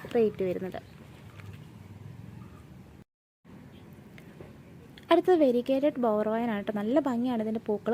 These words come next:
കാണാനായിട്ട്. അതുപോലെ തന്നെയാണ് ലീഫുകൾ കേട്ടോ. ആ ഒരു വെരിഗേഷൻ വരുമ്പോൾ നല്ല രസമാണ് കാണാനായിട്ട്. അപ്പോൾ ദാ ഈ കാണുന്നതാണ് കേട്ടോ നമ്മുടെ പ്ലാന്റിൻ്റെ സൈസ്. ഇത് നമുക്ക് കുറ്റിച്ചെടിയായിട്ടും വളർത്താം, അതല്ലെങ്കിൽ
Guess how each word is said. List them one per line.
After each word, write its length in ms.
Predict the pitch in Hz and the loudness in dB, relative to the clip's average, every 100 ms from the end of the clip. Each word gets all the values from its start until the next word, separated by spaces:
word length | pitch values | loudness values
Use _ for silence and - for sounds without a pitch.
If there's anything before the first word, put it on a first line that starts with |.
| 233 | -2
കാണാനായിട്ട്. 460 | 202 202 196 196 285 226 | -6 -4 -6 -6 -4 -2
അതുപോലെ 300 | 240 277 285 | 0 2 2
തന്നെയാണ് 320 | 294 220 208 240 | 0 -2 -2 0
ലീഫുകൾ 380 | 226 196 - 208 | 0 -2 0 0
കേട്ടോ. 160 | 202 214 | 0 0
ആ 40 | 220 | 0
ഒരു 80 | 220 | 0
വെരിഗേഷൻ 380 | 214 214 233 233 269 | 0 0 -2 0 -2
വരുമ്പോൾ 220 | 226 240 | -2 -2
നല്ല 160 | 220 220 | 0 0
രസമാണ് 360 | 214 220 202 208 208 | -2 -2 -4 -4 -6
കാണാനായിട്ട്. 540 | 196 196 196 190 311 494 - - - - | -6 -8 -6 0 0 -2 -8 -16 -16 0
അപ്പോൾ 160 | 269 269 | 2 2
ദാ 40 | 302 - 339 | -4 -2 -2
ഈ 20 | 339 | 2
കാണുന്നതാണ് 420 | 226 208 226 202 | 0 0 -2 -4
കേട്ടോ 120 | 196 277 | -2 -2
നമ്മുടെ 200 | 240 220 | -2 -2
പ്ലാന്റിൻ്റെ 360 | 220 202 202 220 220 | -2 -2 -4 -4 -4
സൈസ്. 280 | 202 190 320 | -4 0 -2
ഇത് 80 | 277 262 | 0 -2
നമുക്ക് 180 | 226 262 | 0 0
കുറ്റിച്ചെടിയായിട്ടും 680 | 240 214 226 226 226 226 277 | 0 0 -2 0 0 -2 -2
വളർത്താം, 340 | 226 202 247 302 247 | -2 -2 -4 -4 -2
അതല്ലെങ്കിൽ 440 | 233 202 196 202 | -2 -2 -2 0